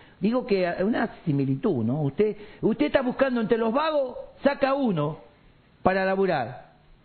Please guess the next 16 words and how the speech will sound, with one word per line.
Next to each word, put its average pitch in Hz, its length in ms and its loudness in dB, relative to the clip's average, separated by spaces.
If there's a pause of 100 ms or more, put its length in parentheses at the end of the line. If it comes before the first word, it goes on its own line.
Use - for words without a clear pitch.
(800)
¿Qué 240 100 2
va 262 100 0
a - 20 0
hacer 190 220 0
este 147 220 2
tipo? 120 320 -2
Va 180 100 2
a - 20 -2
andar 190 200 0
vagueando 190 500 0
porque 147 280 0
es 156 100 -2
uno 165 300 0
más 185 140 2
del 185 100 0
montón. 180 480 -2